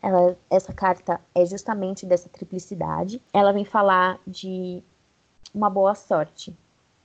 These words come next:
Ela vem falar de uma boa prosperidade. Eu acho que tem tudo a ver com o que a gente falou aqui de Luna Sá, que fala de prosperidade, que fala justamente das colheitas e tudo mais.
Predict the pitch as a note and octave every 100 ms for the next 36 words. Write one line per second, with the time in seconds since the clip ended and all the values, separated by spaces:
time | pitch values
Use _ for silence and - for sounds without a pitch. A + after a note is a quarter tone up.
0 | _ - _ F#3+ F3+ F3+ F3 F3+ F3 F3
1 | F3+ F3+ F3 F3+ E3+ E3+ F3 - F3+ F3+
2 | F#3 E3 E3 - _ _ _ _ - F#3+
3 | - - G#3+ G#3 A3+ C4 A3 G3 F#3+ -
4 | _ _ _ - G3 F#3+ F#3+ F#3 F3+ F3
5 | F3 - F#3 G3+ F#3+ F#3 F3+ F3+ - -
6 | F#3 F3+ F3 - _ - G3+ F#3 F3 F#3
7 | E3+ E3 E3+ E3+ E3+ F3+ F3+ E3 - E3
8 | E3+ D#4+ - - - - F3+ E3 - E3+
9 | D#3+ D#3+ G3+ A3+ G3+ G#3 G3 - F3+ F3
10 | F3 F3 E3+ E3 D#3+ - F3 G#3 G#3+ G#3
11 | F3 F3 E3+ E3 E3 E3 G#3 A3+